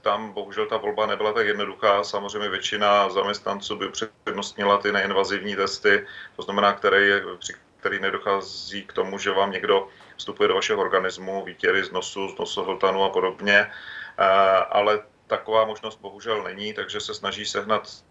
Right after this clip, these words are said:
eh, jaké jsou momentálně k dostání a v cenových hladinách, které jsou pro ně ještě akceptovatelné. Takže to je první problém. Co se týká té kontroly,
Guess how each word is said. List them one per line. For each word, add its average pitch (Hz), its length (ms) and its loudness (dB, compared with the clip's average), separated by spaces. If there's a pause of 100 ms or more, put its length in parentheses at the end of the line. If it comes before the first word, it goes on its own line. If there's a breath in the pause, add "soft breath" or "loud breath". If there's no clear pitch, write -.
(120)
eh, 104 40 2 (260)
jaké 104 420 4
jsou 104 340 0
momentálně 101 480 0
k 85 40 -8
dostání 101 640 2
a 95 80 2
v - 100 -16
cenových 101 400 -4
hladinách, 98 420 2
které 98 260 2
jsou 104 200 0
pro 101 140 -4
ně 101 120 -2
ještě 101 220 0
akceptovatelné. 101 1000 0 (500 loud breath)
Takže 104 260 0
to - 160 0
je 110 160 6
první - 360 -8
problém. 110 500 2
Co - 140 -16
se 110 120 -8
týká 110 260 -2
té 113 140 0
kontroly, 104 680 2